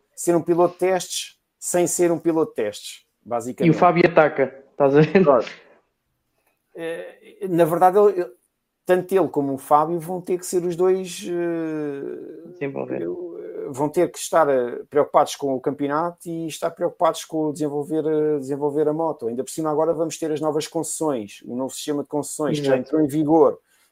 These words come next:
Speaker 1: que também pode alterar bastante, bastante o, a situação em que nos encontramos, ou seja, da diferença entre as motos japonesas para as motos europeias. Ahm,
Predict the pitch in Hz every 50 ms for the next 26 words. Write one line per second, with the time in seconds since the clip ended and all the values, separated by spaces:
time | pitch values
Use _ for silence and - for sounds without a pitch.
0 | _ _ - - - - 147 143 151 160 156 156 - 165 160 156 165 165 160 165
1 | 165 160 151 151 - 147 147 147 151 151 147 147 151 151 135 - - - 143 143
2 | 147 151 147 - - - 151 151 147 147 147 147 147 147 143 139 139 139 139 135
3 | 135 131 - - - _ _ - 120 139 135 - - - 143 143 147 139 - _
4 | _ 147 143 139 139 135 135 135 131 131 131 131 131 131 - _ _ _ _ _
5 | - 170 - - 151 143 - 151 143 - - 147 143 143 147 143 - - 151 131
6 | - 147 143 147 147 139 135 - 147 143 147 139 - - - - _ _ - -
7 | - 160 143 135 135 123 139 139 135 139 123 - - 156 156 151 147 - 156 135
8 | - - 139 131 147 147 139 - 147 131 143 135 - 147 147 143 131 - - 143
9 | 131 139 143 135 - 143 127 127 143 123 - - 147 139 117 98 92 90 - -
10 | _ _ _ _ _ _ _ _ _ 117 113 113 113 113 110 110 110 110 110 110
11 | 110 110 107 110 110 107 107 104 101